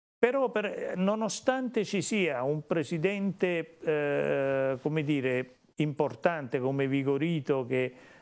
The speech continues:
ha sempre lavorato con grande equilibrio, infatti il Benevento è una delle società sane, però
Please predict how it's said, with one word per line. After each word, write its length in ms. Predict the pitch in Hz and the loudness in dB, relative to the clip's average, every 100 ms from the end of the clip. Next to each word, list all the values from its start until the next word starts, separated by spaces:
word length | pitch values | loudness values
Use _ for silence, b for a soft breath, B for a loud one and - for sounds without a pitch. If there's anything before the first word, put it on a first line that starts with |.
| B | B
ha 140 | 143 | -4
sempre 500 | - - 160 156 151 | -2 -2 -2 0 -2
lavorato 1000 | 147 143 143 143 147 147 147 139 139 135 B B B | -2 -2 0 0 0 -2 0 0 0 -4 B B B
con 260 | - 139 139 | -2 0 2
grande 600 | 143 151 147 143 143 143 | 0 0 -2 0 0 0
equilibrio, 1160 | 151 135 139 131 170 160 131 151 160 160 156 - B B | 0 0 0 2 2 0 0 0 2 0 -2 -8 B B
infatti 460 | 127 117 160 143 143 | -6 -2 -2 0 -2
il 60 | |
Benevento 680 | 117 131 127 131 156 143 - | 0 0 2 2 0 -2 -2
è 100 | 135 | 0
una 420 | 156 165 143 127 - B B | 0 0 0 -2 -6 B B
delle 380 | - 135 127 123 | -2 0 0 -2
società 540 | 117 135 - 127 135 117 | -2 -2 -2 0 0 -2
sane, 760 | - - 170 110 110 117 - _ _ | -4 0 0 -2 -4 -6 -6 _ _
però 480 | - 233 269 269 - | -2 2 2 0 -4